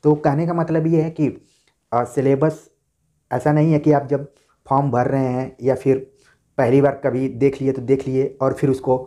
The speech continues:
पूरे अपने किताबों के ढेर के अंदर छिपा के रख दिए हैं। नहीं, उसको हमेशा स्वतंत्र रूप से अलग रखिए और समय-समय पर उसको देखते रहिए, तब आपकी तैयारी और अच्छी मानी जाएगी। उम्मीद है कि इस छोटे से टॉपिक्स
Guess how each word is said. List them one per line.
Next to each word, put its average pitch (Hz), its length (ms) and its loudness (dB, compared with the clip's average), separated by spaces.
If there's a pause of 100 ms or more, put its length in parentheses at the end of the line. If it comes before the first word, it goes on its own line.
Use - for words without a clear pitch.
(360)
पूरे 139 420 2
अपने 131 300 -6
किताबों 127 420 -2
के 127 300 -6 (320)
ढेर 120 300 0
के 139 80 2
अंदर 139 280 0
छिपा 131 280 -4
के 135 120 -4
रख 131 100 0
दिए 131 180 -4
हैं। 147 300 -10 (160)
नहीं, 117 440 -2
उसको - 280 0
हमेशा 135 400 -4 (120)
स्वतंत्र 139 380 -4
रूप 139 100 2
से 135 140 -6
अलग 127 180 0
रखिए 151 380 -2 (440)
और 156 300 0
समय-समय 165 500 -2
पर 135 180 -2
उसको 151 300 -6 (120)
देखते 113 320 -2
रहिए, 95 320 -4 (440)
तब 160 280 0
आपकी 127 300 -6
तैयारी 117 360 -2
और 107 140 0
अच्छी - 400 -10 (180)
मानी 98 160 -4
जाएगी। 92 260 -2 (300)
उम्मीद 151 240 6
है 151 60 4
कि 151 260 -4 (320)
इस 147 240 -6
छोटे 147 240 0
से 151 140 0
टॉपिक्स 147 500 -4